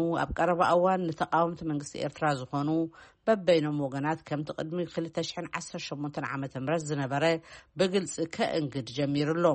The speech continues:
ንምዃኑ እዚ ተደማሚሩ ናበይ ክመርሕ ይኽእል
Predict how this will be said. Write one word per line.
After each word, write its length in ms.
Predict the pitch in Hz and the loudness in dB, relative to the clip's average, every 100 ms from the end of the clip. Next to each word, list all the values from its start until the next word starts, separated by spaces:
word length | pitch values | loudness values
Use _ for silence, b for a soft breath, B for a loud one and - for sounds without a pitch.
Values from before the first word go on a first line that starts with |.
| 110 _ - B B - | 2 _ -20 B B 0
ንምዃኑ 480 | 247 262 208 180 160 160 | 4 4 4 4 4 2
እዚ 120 | 190 196 | 0 -2
ተደማሚሩ 640 | 175 160 147 143 139 139 143 - - _ B B B 165 | 0 2 2 2 2 -2 -2 -6 -14 _ B B B 2
ናበይ 300 | 202 208 208 | 4 4 0
ክመርሕ 540 | - 208 190 143 165 - | 2 2 4 2 -2 2
ይኽእል 480 | 165 160 143 139 | 2 2 -2 -2